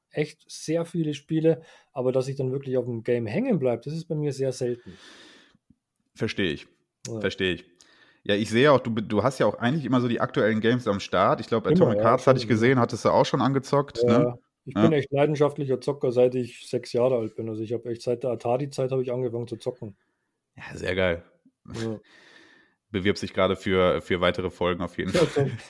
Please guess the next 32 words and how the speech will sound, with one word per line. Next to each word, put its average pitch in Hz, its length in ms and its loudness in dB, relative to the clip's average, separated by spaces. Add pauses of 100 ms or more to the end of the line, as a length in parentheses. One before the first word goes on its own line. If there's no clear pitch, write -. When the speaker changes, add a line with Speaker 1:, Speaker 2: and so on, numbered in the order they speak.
Speaker 1:
also 131 180 2
zocken, 180 420 4 (120)
also 139 180 4
zocken 170 300 2
ist 143 80 0
auf 131 160 0
jeden 143 140 0
Fall 139 80 0
meine 127 160 0
zweite 123 320 2
Leidenschaft 120 540 0
nach 120 160 0
dem 123 100 -4
Basketball 120 520 0
und 131 120 -2
war, 139 240 4
war 131 180 4
vor, 135 260 -2
vor 247 160 2
dem 277 60 -6
Basketball 107 460 -4
schon 104 140 -8
dabei. 104 340 -6
Wie 123 60 -8
gesagt, 143 300 0
zuerst 123 240 -4
kamen 135 160 -4
die 123 120 -8
Videospiele, 151 500 -4
dann 135 140 -4
kommt 135 160 -8
Basketball. 110 520 -6